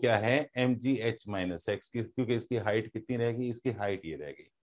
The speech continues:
इसमें एमजीएक्स is the loss of potential energy, याद रखिएगा।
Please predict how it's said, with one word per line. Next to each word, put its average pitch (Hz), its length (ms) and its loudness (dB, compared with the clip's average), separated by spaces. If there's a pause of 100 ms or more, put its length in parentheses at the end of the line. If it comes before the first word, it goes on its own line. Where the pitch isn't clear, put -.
(960)
इसमें 175 320 8
एमजीएक्स 185 840 8
is 139 140 2
the 165 120 10
loss 131 540 8
of 131 200 10 (440)
potential 117 420 0
energy, 101 240 0
याद 87 280 0
रखिएगा। 82 380 -10